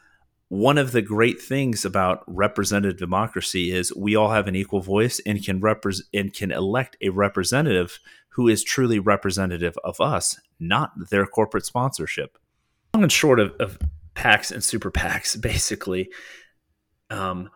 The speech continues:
we need to ask ourselves, is this, is this too much money being spent? Twenty twenty was the most expensive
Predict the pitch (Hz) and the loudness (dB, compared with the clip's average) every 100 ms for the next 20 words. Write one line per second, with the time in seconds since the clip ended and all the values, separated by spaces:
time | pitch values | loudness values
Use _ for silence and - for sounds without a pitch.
0 | _ - 101 117 127 101 101 - 120 - | _ -6 -2 0 4 4 2 0 -2 -2
1 | 73 82 - - _ _ _ _ _ _ | -4 -6 -8 -14 _ _ _ _ _ _
2 | _ 82 - - - - - 139 - 104 | _ -4 -4 -6 -2 0 0 -4 -4 -4
3 | 95 110 - - 98 131 - 87 107 - | -2 -4 -4 -4 -2 -2 -2 -4 -6 -8
4 | - 87 - - 90 - _ _ _ - | -8 -8 -6 -4 -4 -6 _ _ _ -2
5 | 131 131 143 135 123 120 120 120 120 - | 0 0 0 2 2 2 0 0 -4 -2
6 | 123 117 127 113 113 | -2 0 0 -2 -6